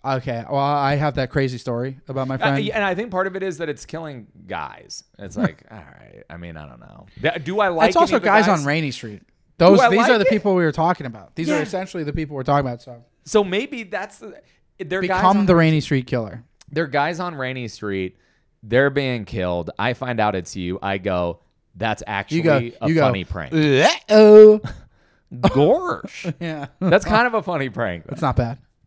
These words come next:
Speaker 2: That you're just icing these
Speaker 1: It's not bad.
Speaker 2: motherfuckers.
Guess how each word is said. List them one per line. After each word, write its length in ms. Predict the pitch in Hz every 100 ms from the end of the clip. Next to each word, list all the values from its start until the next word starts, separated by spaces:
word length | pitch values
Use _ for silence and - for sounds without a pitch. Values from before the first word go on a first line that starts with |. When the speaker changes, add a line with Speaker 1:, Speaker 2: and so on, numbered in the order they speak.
| _ _ _ - -
Speaker 2:
That 100 | 113
you're 120 | 110 117
just 180 | 107 104
icing 380 | 107 107 104 90
these 100 | 82
Speaker 1:
It's 80 | -
not 160 | 127
bad. 260 | - 113 123
Speaker 2:
motherfuckers. 240 | - 147